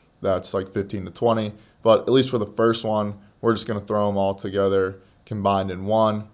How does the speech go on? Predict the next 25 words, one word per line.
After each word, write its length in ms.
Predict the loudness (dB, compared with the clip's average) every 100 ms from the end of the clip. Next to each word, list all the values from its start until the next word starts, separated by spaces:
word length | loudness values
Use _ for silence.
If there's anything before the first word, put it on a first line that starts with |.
| _ _ _
and 320 | -4 -4 -6
see 200 | -6 0
how 160 | 2 2
it 80 | 2
goes. 280 | 0 0 -2
And, 220 | -10 -12
and 100 | -10
like 140 | -8
I 80 | -8
said, 220 | -6 -6
we're 100 | -6
gonna 160 | -6 -8
improve 560 | -10 -6 -2 -2 -4
and 80 | -8
adjust, 540 | -10 -4 -2 -2 -6 -10
and, 220 | -12 -12 _ _ _ _
and 240 | -12 -10 -10
it's 160 | -8
gonna 300 | -4 -4 -4 -4
get 180 | -2 0
better 240 | 2 2
week 240 | 0 -2 -2
over 200 | -2 0
week. 320 | -2 -2 -8 _ _ _ _ _
But 400 | 6 6 4 -6